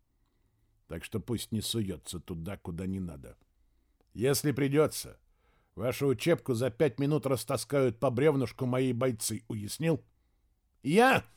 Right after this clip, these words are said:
подчиняюсь приказам!» «Подчиняйся.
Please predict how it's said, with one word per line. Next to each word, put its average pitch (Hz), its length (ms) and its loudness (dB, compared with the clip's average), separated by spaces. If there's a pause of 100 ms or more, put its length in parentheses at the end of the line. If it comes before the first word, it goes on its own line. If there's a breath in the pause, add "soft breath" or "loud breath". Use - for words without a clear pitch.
(580)
подчиняюсь 240 800 6 (480)
приказам!» 185 560 6 (340)
«Подчиняйся. 165 880 0